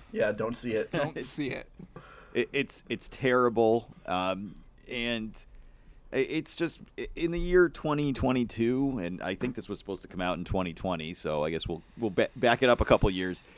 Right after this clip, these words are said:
Speaker 3: It's just unconscionable to have action scenes as poorly shot. Uh, it,
Speaker 2: Yeah.
Speaker 3: it, the other thing that drives me insane with this movie is that you could have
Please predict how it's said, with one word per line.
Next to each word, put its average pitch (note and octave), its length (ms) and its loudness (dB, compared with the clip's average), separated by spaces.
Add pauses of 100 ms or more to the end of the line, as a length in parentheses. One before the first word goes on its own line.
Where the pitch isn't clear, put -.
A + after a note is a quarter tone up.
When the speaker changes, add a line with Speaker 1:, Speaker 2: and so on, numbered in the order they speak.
Speaker 3:
It's D3+ 160 4
just F#3 140 0
unconscionable C3 800 2
to E2+ 60 -4
have F#2+ 240 0
action F#2+ 420 -6
scenes F2 300 -8
as F2 100 -10
poorly F2 360 -2
shot. D#2+ 380 -4 (240)
Uh, F2+ 200 -4
it, A2 200 -4
Speaker 2:
Yeah. B2+ 300 -6 (360)
Speaker 3:
it, - 140 -14 (1160)
the D3 160 4
other F3 160 6
thing D#3 200 0
that B2 280 0
drives A2+ 300 4
me A#2+ 100 0
insane A2+ 500 0
with G#2+ 180 -2
this F#2+ 260 -4
movie G#2 380 -2
is F2 160 -6
that F2 340 -4
you A2 220 -2
could D#3+ 340 2
have F#2+ 760 -4